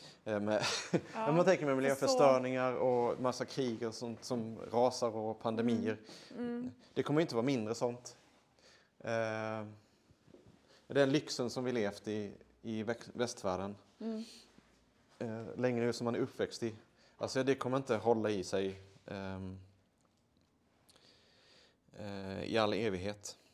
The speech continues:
Speaker 1: Jag tror, eh, ehm, de, eh,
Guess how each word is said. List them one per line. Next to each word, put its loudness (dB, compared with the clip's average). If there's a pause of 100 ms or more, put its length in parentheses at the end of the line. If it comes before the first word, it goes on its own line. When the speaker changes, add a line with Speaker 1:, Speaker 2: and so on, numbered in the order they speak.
(100)
Speaker 1:
Jag -2
tror, 0
eh, -6 (1900)
ehm, -12 (200)
de, 0
eh, -6